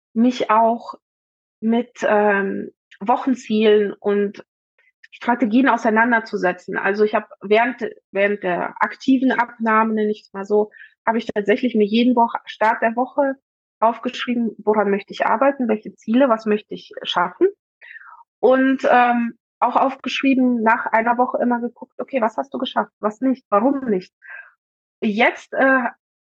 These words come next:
nehme ich mir nicht mehr so viel Zeit, aber trotzdem, ich habe auch, ähm, ein, sag ich mal, ein Journal und da schreibe ich immer für jede Woche, okay, wo la-, worauf legst du diese Woche deinen Fokus? Und dann kann's auch nur sein, eine Schlafroutine.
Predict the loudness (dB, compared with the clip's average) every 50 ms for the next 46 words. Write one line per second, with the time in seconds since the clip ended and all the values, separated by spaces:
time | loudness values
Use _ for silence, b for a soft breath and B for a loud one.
0 | _ _ _ _ -8 -6 -4 -2 -2 -2 -2 -2 0 -2 -2 -2 -2 -2 0 0
1 | 0 0 0 0 0 0 0 0 0 0 0 0 0 -2 -2 0 0 0 -2 -2
2 | -4 -4 -4 _ -8 -8 -6 -4 -4 -2 -2 0 2 0 0 0 -2 -4 -2 -2
3 | -2 -4 -6 -8 -12 -16 _ _ _ _ _ -6 -6 -4 -4 -4 -6 -8 -8 -10
4 | -10 -12 -14 _ _ _ _ _ _ _ _ _ _ _ _ _ _ _ _ _
5 | -12 -4 -2 -2 -2 0 0 0 2 2 2 0 0 2 2 2 2 0 0 0
6 | 0 -2 0 0 0 -2 0 0 -2 -2 -2 -4 -6 -4 -2 -2 -2 -2 -4 -4
7 | 0 0 0 0 2 2 0 0 0 -2 -8 -10 -8 -8 -6 -2 0 2 2 2
8 | 0 0 -2 -2 -2 -2 -2 -2 -2 -2 _ -6 -8 -8 -10 -10 -10 -8 -6 -4
9 | -4 -2 -2 0 0 0 0 0 0 -2 -2 -2 -4 -8 -18 -20 -20 _ _ _
10 | _ B B B B B B -2 0 2 2 2 2 2 2 2 2 2 0 0
11 | 0 2 2 2 2 0 -2 -2 -4 -4 0 0 0 0 0 -2 -4 -6 -8 -8
12 | -10 -10 -10 -10 -12 -14